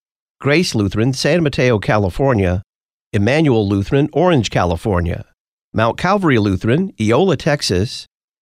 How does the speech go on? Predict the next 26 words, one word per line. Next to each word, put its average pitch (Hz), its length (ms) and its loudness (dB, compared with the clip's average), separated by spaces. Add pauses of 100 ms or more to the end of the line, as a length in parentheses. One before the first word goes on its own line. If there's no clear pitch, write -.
(160)
Peace 220 300 -2
Lutheran, 151 500 2
Rapid 104 380 0
City, 135 280 0
South 135 300 0
Dakota. 151 500 -2 (520)
Resurrection 123 640 0
Lutheran, 175 360 -2
Fredericksburg, 95 760 -2
Texas. 117 600 -4 (500)
Saint 196 220 0
John 143 280 2
Lutheran, 101 580 0
Sycamore, 170 580 0
Illinois. 139 640 0 (520)
Saint - 280 -2
Paul 185 280 2
Lutheran, 143 480 0
Valley 107 400 0
City, 170 360 0
Ohio. 104 560 2 (520)
And 92 180 0
Trinity 185 380 2
Lutheran, 123 480 -2
Walton, 131 420 0
Nebraska. 143 680 -2